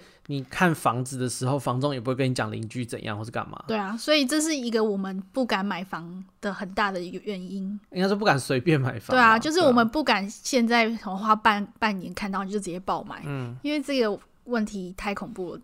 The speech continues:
Speaker 2: 就是一个不定时炸弹。
Speaker 1: 对啊，而且超好笑，就是那时候我们在看的时候啊，他们房仲超爱讲说邻居很友善。
Speaker 2: 对啊，
Speaker 1: 他们都觉得邻居很友善，
Speaker 2: 大家都这样
Speaker 1: 听起来就是超爆危险的事情。
Speaker 2: 你跟邻居有多熟？
Speaker 1: 对啊，就很受不了。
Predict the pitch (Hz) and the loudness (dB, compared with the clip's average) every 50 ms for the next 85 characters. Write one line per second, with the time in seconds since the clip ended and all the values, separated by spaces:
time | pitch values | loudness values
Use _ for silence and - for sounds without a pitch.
0 | _ _ - 240 240 254 233 220 214 220 202 196 202 220 214 202 - - 175 165 | _ _ -8 -4 -2 0 0 0 0 -2 -4 -6 -4 -2 -2 -2 -2 -4 -8 -8
1 | - - 170 170 - - 180 139 - 196 - - - - _ _ _ _ - - | -6 -6 -6 -6 -6 -8 -10 -10 -10 -10 -14 -14 -16 -20 _ _ _ _ -20 -20
2 | - - - - 196 185 226 214 190 165 165 - - - 156 165 165 147 123 - | -20 -14 -4 0 4 6 8 8 6 6 2 -2 -2 4 8 10 10 10 8 6
3 | 147 123 123 123 131 131 127 135 143 135 - - _ _ - 311 359 190 185 175 | 2 2 2 2 0 -2 -2 -2 -2 -4 -6 -8 _ _ -14 -4 0 2 4 4
4 | - 165 151 135 160 160 156 135 123 117 117 120 143 143 - - 147 131 117 113 | 6 4 4 6 8 8 8 6 4 2 2 2 0 0 2 0 0 0 0 -2
5 | 104 - - - - 131 127 113 104 110 123 - - - - - - - - - | -4 -6 -8 -8 -6 -4 -2 -2 -2 -4 -6 -10 -12 -18 -20 -20 -20 -20 -6 -2
6 | - 165 170 156 - 139 135 147 151 139 - - 151 156 143 143 110 104 143 147 | 2 4 4 6 6 4 4 4 2 0 2 2 2 2 2 2 0 0 -2 -2
7 | 135 127 123 117 131 135 117 117 113 113 113 - - - - - - - - - | -2 -2 -2 -2 -2 -2 -2 -2 -2 -2 -4 -4 -6 -6 -6 -6 -6 -8 -8 -2
8 | 330 330 302 277 269 262 196 190 226 226 196 196 196 196 - 175 185 180 226 196 | 0 2 4 4 6 6 8 10 10 10 12 10 10 10 10 10 10 12 12 12
9 | 190 175 185 160 135 - - 185 160 147 160 180 151 135 143 160 160 160 - - | 12 12 10 10 8 8 8 6 6 6 6 4 2 4 4 2 2 0 0 -2
10 | - 151 147 139 - 156 139 127 120 120 123 247 240 311 311 349 381 277 240 247 | 2 2 2 4 6 6 6 6 4 4 4 4 6 6 6 6 6 6 6 6
11 | 285 220 - 262 262 339 277 247 262 226 220 - - - 233 226 226 - - - | 6 6 4 2 0 0 0 2 2 0 0 0 0 0 0 0 0 -2 -2 -4
12 | 233 - 220 220 - - - - - - - - - - - 214 214 202 190 175 | -4 -4 -4 -4 -6 -10 -16 -12 -10 -10 -10 -12 -12 -6 0 4 6 6 6 6
13 | 165 156 151 160 156 160 190 190 - 226 214 202 165 143 196 180 175 170 175 147 | 6 6 4 2 0 -2 -4 0 2 4 4 4 4 4 4 4 6 6 6 4
14 | 123 135 151 | 4 2 0